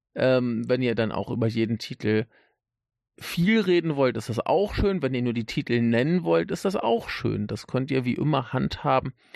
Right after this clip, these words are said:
wie ihr wollt. Wenn ihr das, ähm, schriftlich, also ich ging jetzt davon aus, dass ihr uns, äh, Audioaufnahmen schickt, aber wenn ihr uns das, äh, nur schriftlich schicken wollt, könnt ihr das auch gerne tun.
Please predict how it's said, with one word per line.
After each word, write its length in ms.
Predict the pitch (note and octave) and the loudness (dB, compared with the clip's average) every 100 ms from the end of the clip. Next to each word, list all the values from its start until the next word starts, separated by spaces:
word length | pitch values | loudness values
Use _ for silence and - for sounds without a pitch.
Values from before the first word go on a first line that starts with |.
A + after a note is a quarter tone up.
| - - _ | -20 -20 _
wie 140 | C#3 | -2
ihr 240 | C#3+ C#3 A#2+ | 2 2 2
wollt. 400 | D3 E3 C#3+ - | 2 2 0 -2
Wenn 160 | B2+ | -2
ihr 100 | A2 | -2
das, 280 | A2 B2 - | -2 -2 -2
ähm, 280 | - A2+ A2 | 0 0 0
schriftlich, 800 | - - G3+ A#3 - A#2+ A2 - | -2 0 0 -2 -4 -4 -2 -2
also 220 | G2+ F2+ | -2 -2
ich 240 | G2+ - - | -4 -8 -16
ging 520 | A#3+ G#3+ D3+ B2+ C#3 | -14 -8 -4 -2 -2
jetzt 120 | B2 | 0
davon 220 | A2+ - | -2 0
aus, 160 | F#2 A#2 | 0 0
dass 180 | G2 - | -4 -2
ihr 80 | G2 | -2
uns, 160 | A2 - - - - - | -2 -8 -20 -20 -16 -2
äh, 240 | G#2+ G#2 - | 0 2 2
Audioaufnahmen 1080 | A2 C#3+ C#3 B2+ E2+ G2+ G#2 - G2+ F#2+ F#2+ | 2 2 2 2 4 2 0 0 0 2 0
schickt, 540 | - A2+ G2 - - | -2 -2 -2 -6 -4
aber 320 | G2 G#2+ G2+ - - _ _ _ _ _ - | -2 0 -2 -4 -16 _ _ _ _ _ -4
wenn 140 | B2 | 0
ihr 80 | B2 | 0
uns 220 | A#2+ - | -2 -4
das, 380 | - A2+ A2 - | -2 0 -2 -6
äh, 280 | B1 G#2 G#2+ | -2 0 2
nur 180 | A#2+ G#2 | 2 0
schriftlich 720 | - - G#3 - - C#4 - | -2 0 -2 -2 -4 -2 -2
schicken 440 | - F#3 F3+ D#3+ | -4 -4 -2 0
wollt, 260 | D#3 D3 - | 0 0 -4
könnt 220 | B2+ A#2+ | -4 -4
ihr 80 | - | -4
das 200 | A2 - | -4 -2
auch 300 | A2+ C#3 - | -2 -2 -2
gerne 260 | B2+ C3+ | 0 0
tun. 220 | B2+ C#3 | 0 -2